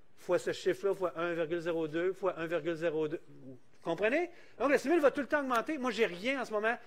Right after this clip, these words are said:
qui tient compte de ça dans mon modèle. Rien. Alors, je vais me faire une petite provision.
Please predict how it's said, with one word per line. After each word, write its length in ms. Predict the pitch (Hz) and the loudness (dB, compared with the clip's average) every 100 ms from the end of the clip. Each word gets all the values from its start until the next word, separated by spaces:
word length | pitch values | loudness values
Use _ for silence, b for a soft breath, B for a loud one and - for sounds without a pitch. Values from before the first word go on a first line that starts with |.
| B | B
qui 80 | - | -12
tient 220 | - 196 | -2 0
compte 260 | 208 214 208 | 0 -2 -2
de 100 | 190 | -2
ça 140 | 226 | -2
dans 160 | 208 175 | -2 0
mon 180 | 180 190 | 0 2
modèle. 540 | 185 190 196 170 - - - - - - - - - | 4 6 6 4 0 -12 -20 -20 -20 -20 -20 -18 -10
Rien. 340 | 160 196 202 - - - - b b b b | -2 2 0 0 -18 -20 -20 b b b b
Alors, 300 | 135 139 131 | -4 -2 -2
je 100 | 123 | -6
vais 60 | 127 | -10
me 60 | - | -6
faire 140 | 175 | -6
une 120 | 165 | -6
petite 160 | 123 - | -12 -12
provision. 420 | 139 113 113 | -10 -10 -12